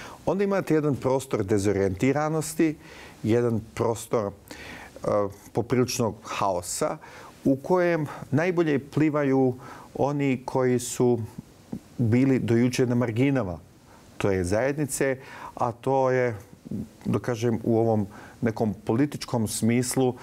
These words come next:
sada artikulisano kroz mnoge političke subjekte koje mi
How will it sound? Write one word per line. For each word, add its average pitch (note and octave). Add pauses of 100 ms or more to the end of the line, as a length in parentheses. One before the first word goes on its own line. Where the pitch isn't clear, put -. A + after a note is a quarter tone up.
(120)
sada B2
artikulisano A2+
kroz G#2
mnoge G#2
političke F#2+
subjekte C3 (480)
koje A#2 (160)
mi A2+